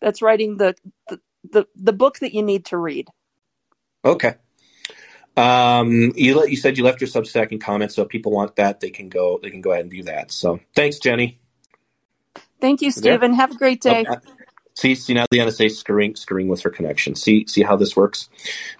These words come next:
Speaker 2: Um, <laughs> I'm gonna go ahead and wrap things up. So again, I, I know I removed a couple of you from the queue, but I wanted this to kind of be shorter and sweeter. We still went, like, an hour and a half. So this was a kind of a, a redo of the podcast today that people missed. So again, if you came over from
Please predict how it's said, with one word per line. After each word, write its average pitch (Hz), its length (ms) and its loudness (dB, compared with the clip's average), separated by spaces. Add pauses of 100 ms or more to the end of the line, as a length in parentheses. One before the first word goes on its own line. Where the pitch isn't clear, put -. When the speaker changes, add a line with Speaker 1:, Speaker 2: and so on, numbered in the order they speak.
Speaker 2:
Um, 113 420 2 (300)
<laughs> - 320 -14
I'm 151 120 -2
gonna 160 140 0
go 156 140 2
ahead 143 220 0
and 131 100 -4
wrap 127 240 -2
things 123 280 -4
up. 123 200 0
So - 160 -6
again, 110 180 0
I, 117 220 0
I 120 60 2
know 123 160 0
I 123 40 2
removed 117 280 -4
a 107 40 -8
couple 107 220 -8
of 104 60 -6
you 98 100 -8
from 101 80 -8
the 92 60 -8
queue, 101 200 0
but 98 100 2
I 95 40 4
wanted 95 260 2
this - 120 -8
to - 100 -20
kind 95 240 -8
of 90 60 -10
be - 60 -14
shorter 151 340 4
and 120 100 -4
sweeter. 113 380 2
We 104 100 -12
still 123 220 2
went, 101 180 -2
like, 98 140 -4
an 101 80 -6
hour 95 140 -6
and 92 80 -12
a 87 40 -18
half. 98 300 -4 (400)
So 120 240 2
this 185 260 0
was 160 140 4
a 131 380 4
kind 131 220 -4
of 123 140 0
a, 110 220 2
a 107 100 -6
redo 110 540 -2
of 95 160 -6
the 95 80 -8
podcast 98 540 -2
today 98 240 0
that 107 120 -4
people 92 260 -14
missed. 107 580 -2 (840)
So 107 220 2
again, 113 260 0
if 110 100 -2
you 107 80 -4
came 107 200 -2
over 104 200 2
from 95 360 -2